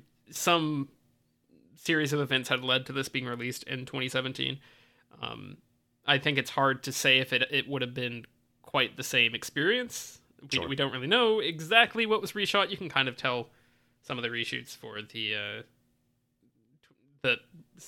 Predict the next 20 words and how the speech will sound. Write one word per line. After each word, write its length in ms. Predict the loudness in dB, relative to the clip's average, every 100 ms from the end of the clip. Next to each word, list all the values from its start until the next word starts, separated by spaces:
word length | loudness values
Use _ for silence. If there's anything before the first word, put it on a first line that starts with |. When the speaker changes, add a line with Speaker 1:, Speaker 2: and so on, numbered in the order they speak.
| -4
Speaker 1:
Zack 220 | 8 8 8
Snyder's 300 | 2 2 -2
version. 280 | -10 -12 -14 -18 _ _ _ -2
Um, 400 | 2 2 0 -12 -20 _ _ _ _ _ _ _ _ _ -20 -18 0
but 160 | 4
yeah, 180 | 10 12
it's, 380 | 12 6 2 -2 -2 6
I 120 | 6
think 220 | 6 4
for 120 | 4
the 80 | 6
most 240 | 8 6 6
part, 180 | 6
it 120 | 6 4
is 380 | 2 0 -4 -10 -20 -20 -14
just 320 | -2 -2 0
like, 360 | 4 6 6 2 _ 2
"All 100 | 6
right, 200 | 8 6
well, 240 | 4 2